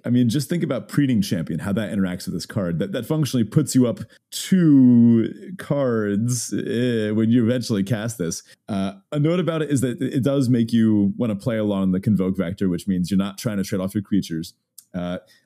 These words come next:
I, I found that Convoke and Battles actually have a, an interesting play back and forth, where sometimes if your opponent is attacking a battle, there are cases where you wanna chump. Uh, especially if it leaves the window open, if you're playing in a more aggressive deck like Blue White Knights,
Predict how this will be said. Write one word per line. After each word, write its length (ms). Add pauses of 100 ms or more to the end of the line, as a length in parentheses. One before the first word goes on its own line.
I, 180
I 40
found 240
that 100
Convoke 460
and 200
Battles 440
actually 320
have 220
a, 260 (260)
an 80
interesting 520
play 420
back 260
and 140
forth, 320 (220)
where 100
sometimes 400
if 120
your 100
opponent 480
is 160
attacking 400
a 60
battle, 500 (240)
there 120
are 80
cases 440
where 100
you 140
wanna 160
chump. 340 (340)
Uh, 180
especially 400
if 60
it 80
leaves 200
the 60
window 260
open, 220
if 100
you're 120
playing 240
in 60
a 20
more 160
aggressive 480
deck 200
like 200
Blue 120
White 220
Knights, 340